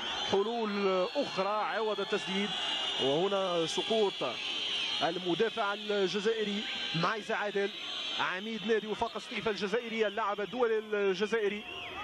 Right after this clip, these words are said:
مواجهات مرتقبة بين الكرتين المغربية والجزائرية، ربما يبقى أقربها هي المواجهة بين المنتخب الوطني المغربي المحلي والمنتخب المحلي الجزائري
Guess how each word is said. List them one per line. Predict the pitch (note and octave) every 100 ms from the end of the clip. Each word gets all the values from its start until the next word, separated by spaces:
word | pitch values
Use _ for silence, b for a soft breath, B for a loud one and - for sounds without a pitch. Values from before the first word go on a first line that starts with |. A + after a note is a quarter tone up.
| - G#4 G4+ G#4 A4+ A4+ - - A#4+ A#4 A4 G5
مواجهات | D#3 F#3 F3+ F#3+ G#3 A#3+ A#3+ G#3
مرتقبة | F#3+ F#3 - A#3+ A3 A3
بين | G#3+ A#3+
الكرتين | A3 A3 G#3+ G3 A3 A3 A3+ A3
المغربية | G#3 G#3+ G3 G3+ A#3
والجزائرية، | G#3+ G3 G3 G#3+ A3 G#3 G#3 G3+ - - B B B B -
ربما | C3+ F#3+ F#3+ A3 A3
يبقى | G3+ A3+ -
أقربها | G#3 A#3+ B3 A#3
هي | A#3
المواجهة | A3+ B3 A3 A3 G#3+ G#3+
بين | F#3+ A3 A#3
المنتخب | G#3 A#3 G3 A3
الوطني | A3+ A3 G#3+
المغربي | G#3+ A3+ A3+ A3+ G#3 G#3 G#3+ G3
المحلي | G3+ A3 A#3+ A3 A3
والمنتخب | G#3+ F#3 G3+ B3 G#3 A3
المحلي | G#3 G#3 A#3 A3
الجزائري | G3 G#3 A3+ G3+ G#3